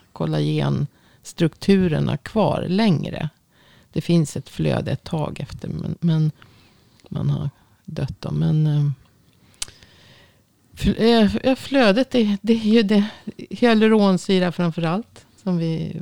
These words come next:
har pratat om. Eh, och andra, eh, glykoproteiner då, men, men, eh,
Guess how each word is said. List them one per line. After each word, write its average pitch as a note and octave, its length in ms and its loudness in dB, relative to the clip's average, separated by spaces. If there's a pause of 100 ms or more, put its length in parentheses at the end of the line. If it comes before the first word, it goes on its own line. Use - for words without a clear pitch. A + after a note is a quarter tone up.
har E3 80 -4
pratat - 460 -8
om. F3 140 0 (880)
Eh, E3 340 2
och F3+ 300 2
andra, D#3+ 580 4 (360)
eh, - 1040 -10
glykoproteiner D#3 1800 0
då, D3+ 120 0
men, E3 280 2
men, E3+ 480 2
eh, E3+ 160 4